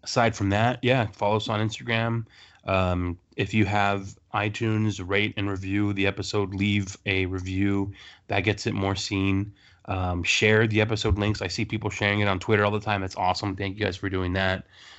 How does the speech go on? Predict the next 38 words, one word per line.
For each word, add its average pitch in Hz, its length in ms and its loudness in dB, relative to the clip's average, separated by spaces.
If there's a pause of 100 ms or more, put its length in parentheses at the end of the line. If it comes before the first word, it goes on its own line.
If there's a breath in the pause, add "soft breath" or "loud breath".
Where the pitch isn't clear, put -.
(140 loud breath)
Uh, 92 140 -2
whenever 95 320 0
someone 98 320 0
says 95 240 -2
that 95 100 -8
they 95 320 -2
hear 104 260 0
a - 20 2
really 95 200 2
good 95 140 0
episode 98 380 -2
that 95 100 -4
they 98 120 -2
enjoy, 95 500 4
they'll 92 200 -2
retweet 95 420 0
it. 95 140 -2
So - 80 -6
that's 87 200 -6
really, 104 180 6
really 95 180 4
cool 98 240 0
of 95 60 0
everybody 95 300 -2
to 87 60 -4
do 92 140 -2
that. 92 280 -2 (600 loud breath)
Um, 95 340 4
thanks 123 300 4
again 117 280 4
to 104 80 0
everybody 107 440 0
who 107 120 0
D 98 240 0
Ms 101 280 2
and 95 100 2
emails, 98 640 0
um, 90 440 -2